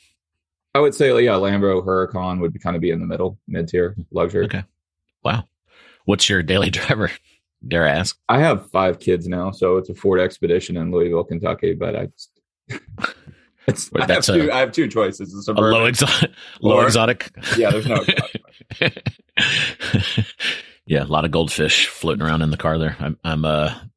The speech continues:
Speaker 2: that's our bread and butter here at Spiffy is, is the, the five kids thing.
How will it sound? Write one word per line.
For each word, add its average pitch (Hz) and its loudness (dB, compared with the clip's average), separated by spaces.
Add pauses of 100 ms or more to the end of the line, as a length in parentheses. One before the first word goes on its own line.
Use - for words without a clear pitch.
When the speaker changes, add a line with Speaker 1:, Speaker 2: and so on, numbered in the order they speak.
Speaker 2:
that's 87 2
our 82 2
bread 82 0
and 78 0
butter 80 0
here 82 -2
at - -4
Spiffy - -4
is, 78 0
is 85 -8
the, 80 -6 (160)
the 95 0
five 107 0
kids 101 0
thing. 87 -6